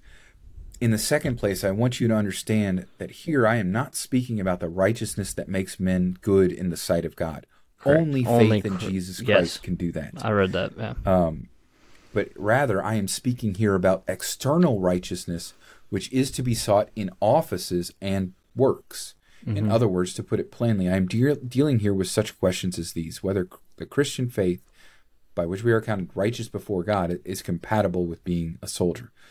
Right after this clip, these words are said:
Speaker 2: Yeah.
Speaker 1: So, you know, he, he recognizes there is this separation in that the righteousness that has to happen in the world does not do anything before God, that
Speaker 2: Correct.
Speaker 1: only faith in Christ.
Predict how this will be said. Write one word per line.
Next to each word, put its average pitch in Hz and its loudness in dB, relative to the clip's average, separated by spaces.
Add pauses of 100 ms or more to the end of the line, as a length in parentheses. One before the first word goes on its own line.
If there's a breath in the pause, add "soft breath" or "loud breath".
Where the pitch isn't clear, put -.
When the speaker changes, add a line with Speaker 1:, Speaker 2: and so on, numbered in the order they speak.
(200 loud breath)
Speaker 2:
Yeah. - -2 (100)
Speaker 1:
So, 107 0 (320)
you 104 -4
know, 95 -2 (120)
he, 117 -14
he 113 -4 (560)
recognizes 104 -2
there 104 2
is 135 0 (1400)
this 113 0 (420)
separation 123 -2
in 104 -6
that 92 -4
the 92 -8
righteousness 104 -2
that - -10
has 110 -6
to 95 -4
happen 98 -6
in 90 -2
the 87 -6
world 107 2 (640 soft breath)
does 127 4
not 107 -6
do 101 -6
anything 98 -2
before 87 -2
God, 80 -6 (640 soft breath)
that 90 -6
Speaker 2:
Correct. 135 4
Speaker 1:
only 113 -2
faith 95 -2
in 87 -6
Christ. - -6